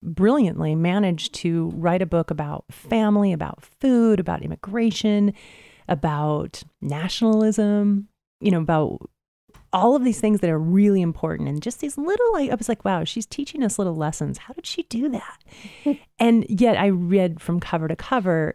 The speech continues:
Speaker 1: and never once did I feel like I was being preached at. I never felt like you, w-, you're really trying to educate me, but you did
Speaker 2: Mm.
Speaker 1: educate me. And I
Speaker 2: Well, that's
Speaker 1: appreciate
Speaker 2: awesome.
Speaker 1: that very much.
Speaker 2: Yeah, I mean, that, that nobody likes to be talked down to. <laughs> I mean,
Speaker 1: Yeah.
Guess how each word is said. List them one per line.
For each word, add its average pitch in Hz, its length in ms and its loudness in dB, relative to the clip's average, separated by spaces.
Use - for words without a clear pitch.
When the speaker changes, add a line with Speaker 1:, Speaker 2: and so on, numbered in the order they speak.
Speaker 1:
and 160 600 -2
never 180 300 4
once 165 340 0
did 165 120 -2
I 156 120 0
feel 160 240 -2
like 156 160 -6
I 151 60 -4
was 151 100 -2
being 151 200 -4
preached - 380 -8
at. 147 280 -8
I 185 60 -2
never 170 240 2
felt 160 260 -4
like 156 320 -8
you, 165 140 -2
w-, 170 240 -2
you're 170 140 -2
really 170 480 2
trying 165 200 0
to 156 100 -2
educate 143 360 -4
me, 135 280 -4
but 180 180 0
you 233 80 4
did 427 200 6
Speaker 2:
Mm. - 80 2
Speaker 1:
educate - 420 -6
me. - 200 -10
And 196 240 2
I 185 80 2
Speaker 2:
Well, 185 60 0
that's 180 80 -12
Speaker 1:
appreciate 214 400 -4
Speaker 2:
awesome. - 220 -10
Speaker 1:
that - 140 -10
very 175 180 -6
much. 170 360 -6
Speaker 2:
Yeah, 480 180 4
I 311 40 0
mean, 269 140 2
that, 294 300 2
that 330 160 0
nobody 277 300 2
likes 151 260 -6
to 202 60 -14
be 190 140 -10
talked - 400 -6
down 160 320 -4
to. 202 360 -4
<laughs> - 200 -12
I - 260 0
mean, 262 300 2
Speaker 1:
Yeah. 240 420 -4